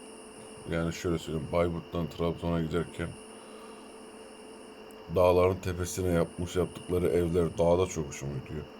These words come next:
Hala düşünüyorum yani o evleri, o malzemeyi o evlere nasıl taşıdınız,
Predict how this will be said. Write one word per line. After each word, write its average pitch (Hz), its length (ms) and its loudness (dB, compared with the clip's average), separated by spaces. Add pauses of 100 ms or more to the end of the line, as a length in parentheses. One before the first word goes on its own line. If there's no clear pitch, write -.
(420)
Hala 85 480 4
düşünüyorum 90 720 2
yani 80 180 2
o 82 260 2 (640)
evleri, 87 680 4 (300)
o 90 80 0
malzemeyi 90 680 6
o 85 120 6
evlere 85 440 4
nasıl - 360 -2
taşıdınız, 82 640 -4